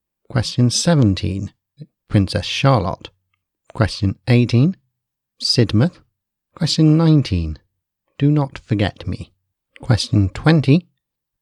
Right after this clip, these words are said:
Alexandrina Victoria. Question twenty-one, The Old Benny. Question twenty-two, Cecil Alexander.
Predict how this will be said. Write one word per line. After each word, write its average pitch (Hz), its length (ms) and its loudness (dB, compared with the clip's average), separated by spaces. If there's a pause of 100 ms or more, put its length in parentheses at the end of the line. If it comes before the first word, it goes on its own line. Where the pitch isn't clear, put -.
(140)
Alexandrina 104 1040 0 (380)
Victoria. 101 800 -4 (580)
Question 170 360 0
twenty-one, 101 640 -2 (600)
The 107 180 2
Old 104 400 0
Benny. 104 440 -2 (500)
Question 98 440 -2
twenty-two, 104 580 -2 (800)
Cecil 135 520 2 (280)
Alexander. 101 640 -2